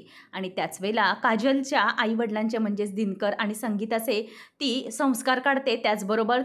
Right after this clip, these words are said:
तिला हाताला धरून घराबाहेर काढायला निघालेली असते आणि त्यानंतर जेव्हा आबा तिची साथ देतात तेव्हा रोहिणी चवताळते आणि काजलवर खूप मोठा आळ घेण्याचा निर्णय घेते. आणि त्यानंतर मग आता या सगळ्यामधून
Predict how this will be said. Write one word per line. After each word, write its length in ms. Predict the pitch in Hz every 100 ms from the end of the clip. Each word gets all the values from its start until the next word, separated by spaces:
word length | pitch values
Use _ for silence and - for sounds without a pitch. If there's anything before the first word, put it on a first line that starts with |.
| 262
तिला 240 | 277 233
हाताला 420 | 262 226 233 247
धरून 320 | 247 277 320
घराबाहेर 440 | 349 269 262 262 285
काढायला 360 | 311 233 240
निघालेली 500 | 302 311 233 214 196
असते 360 | 180 - 180 - - _ _
आणि 180 | 185 208
त्यानंतर 680 | 208 196 196 220 226 220 202 214 - -
जेव्हा 260 | 208 233 240
आबा 220 | 226 214 254
तिची 200 | 285 277
साथ 220 | 320 285 262
देतात 280 | 320 294 285 285
तेव्हा 200 | 302 339
रोहिणी 340 | 311 262 294
चवताळते 600 | 330 277 220 269 277 269
आणि 360 | 285 254 220 233 262 _ _ _ -
काजलवर 520 | 294 240 320 302 359
खूप 180 | 370 359
मोठा 340 | 320 311 269 285 -
आळ 180 | 240 254
घेण्याचा 400 | 254 254 269 302
निर्णय 300 | 226 202 220
घेते. 300 | 220 226 190 - -
आणि 400 | 349 381 302 311 - -
त्यानंतर 540 | 320 247 240 269 254 240 220
मग 180 | 262
आता 220 | 277 302 269 247
या 140 | 302
सगळ्यामधून 600 | 330 392 349 370 415 320